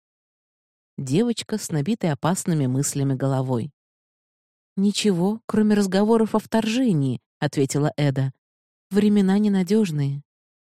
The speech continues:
"Времена измен. Сигоса изменил не только святому, но и роду человеческому". Сабран сжала чашку, словно горло врага. "И Низ пережил горе веков, но едва-едва.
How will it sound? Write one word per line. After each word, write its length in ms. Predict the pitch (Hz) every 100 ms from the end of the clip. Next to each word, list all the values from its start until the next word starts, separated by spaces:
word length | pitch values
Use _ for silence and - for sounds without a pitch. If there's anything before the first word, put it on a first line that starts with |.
| _ _ -
"Времена 560 | 269 285 277 269 262
измен. 460 | 226 240 254 156 143 _ _ _ -
Сигоса 580 | - 233 233 294 240
изменил 420 | 240 226 240 254 254
не 140 | 233
только 340 | 226 262 -
святому, 640 | 302 294 302 269 208 151 147 _ _
но 200 | 208 240
и 80 | 233
роду 280 | 220 320 226
человеческому". 960 | - 185 175 170 - 165 - 175 175 - _ _ _ _
Сабран 540 | - - 131 131 160 160
сжала 340 | 135 147 143
чашку, 420 | - - 190 - 185
словно 400 | 185 170 156 151
горло 440 | 143 127 127 127
врага. 520 | 135 151 156 131 135 - _ _ _ _ _ -
"И 100 | 208
Низ 280 | 214 233 -
пережил 520 | - 262 285 320 285
горе 280 | 180 185 170
веков, 420 | 190 - 202 175
но 160 | 165 165
едва-едва. 840 | 180 175 202 208 240 247 269 160